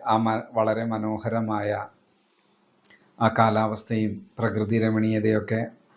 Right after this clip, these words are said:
ആ, ആസ്വദിക്കുന്നതിന് വേണ്ടിയിട്ട് നിങ്ങൾക്ക് വരാവുന്നതാണ്. എല്ലാവർക്കും സ്വാഗതം. ഇപ്പോൾ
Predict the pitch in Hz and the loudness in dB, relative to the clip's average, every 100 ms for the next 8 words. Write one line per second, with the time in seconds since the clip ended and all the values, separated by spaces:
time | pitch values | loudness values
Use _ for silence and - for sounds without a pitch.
0 | _ _ _ - 110 104 107 - 110 - | _ _ _ -6 0 0 0 0 0 2
1 | 117 117 113 117 117 113 107 101 113 107 | 2 2 2 2 4 2 0 -2 0 0
2 | 107 110 113 107 107 110 117 113 104 117 | 0 0 2 4 4 2 0 -2 -2 -6
3 | 160 - 110 104 104 104 101 110 - 98 | -10 -10 -6 -2 -2 -2 -6 -10 -6 -6
4 | 92 92 - _ _ _ _ _ _ _ | -6 -10 -14 _ _ _ _ _ _ _
5 | _ _ _ - 139 156 | _ _ _ -4 2 6